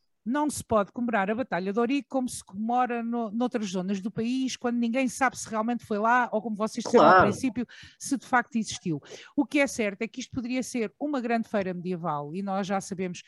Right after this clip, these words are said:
Speaker 1: Agora aqui, ponto de parte, quem gosta ou não gosta,
Speaker 2: Oh, Fátima,
Speaker 1: não é
Speaker 2: eu já
Speaker 1: por
Speaker 2: fui a
Speaker 1: aí.
Speaker 2: uma feira medieval na
Speaker 1: Não.
Speaker 2: Alameda Afonso Henriques em
Speaker 1: Não,
Speaker 2: Lisboa,
Speaker 1: não é
Speaker 2: quer
Speaker 1: por
Speaker 2: dizer.
Speaker 1: aí,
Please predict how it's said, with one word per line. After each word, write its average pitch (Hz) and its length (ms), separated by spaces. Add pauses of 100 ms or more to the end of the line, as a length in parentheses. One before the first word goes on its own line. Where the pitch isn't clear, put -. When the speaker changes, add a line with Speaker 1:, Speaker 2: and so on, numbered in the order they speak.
(220)
Speaker 1:
Agora 247 240
aqui, 226 400
ponto 220 340
de - 80
parte, 202 320
quem 175 160
gosta 180 320
ou 170 60
não 165 120
gosta, 185 400 (560)
Speaker 2:
Oh, 254 180
Fátima, 170 280
Speaker 1:
não - 0
é 190 60
Speaker 2:
eu 180 40
já 185 120
Speaker 1:
por 220 80
Speaker 2:
fui 208 100
a - 40
Speaker 1:
aí. 202 40
Speaker 2:
uma 202 160
feira 190 260
medieval 160 540
na 175 140
Speaker 1:
Não. 180 100
Speaker 2:
Alameda 151 460
Afonso 170 280
Henriques 151 340
em 180 40
Speaker 1:
Não, 151 80
Speaker 2:
Lisboa, 170 340
Speaker 1:
não 277 200
é 285 60
Speaker 2:
quer - 60
Speaker 1:
por 269 160
Speaker 2:
dizer. 208 160
Speaker 1:
aí, 175 100